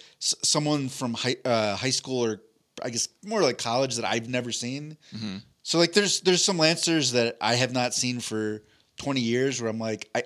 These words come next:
Speaker 1: I guess we'd call them a friend, but, like, we barely talk or
Speaker 2: Yeah.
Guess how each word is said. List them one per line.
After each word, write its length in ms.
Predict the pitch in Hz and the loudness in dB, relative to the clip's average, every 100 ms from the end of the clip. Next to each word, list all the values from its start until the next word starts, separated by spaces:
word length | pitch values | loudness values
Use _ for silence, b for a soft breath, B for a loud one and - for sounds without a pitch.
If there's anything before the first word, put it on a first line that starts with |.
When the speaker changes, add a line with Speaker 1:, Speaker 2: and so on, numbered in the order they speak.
| - | -6
Speaker 1:
I 60 | |
guess 400 | 120 120 131 - | 0 2 2 0
we'd 180 | 135 131 | -6 -4
call 160 | 139 131 | 0 0
them 140 | 135 | -2
a 40 | 131 | -6
friend, 300 | 135 135 131 | -4 -2 -2
but, 140 | 113 | -4
like, 120 | 110 | -6
we 80 | 110 | -8
barely 300 | 101 120 113 | -4 -2 -2
talk 440 | 107 123 123 123 110 | -6 -6 -6 -6 -8
or 220 | 101 104 | -8 -8
Speaker 2:
Yeah. 220 | 107 90 | -6 -6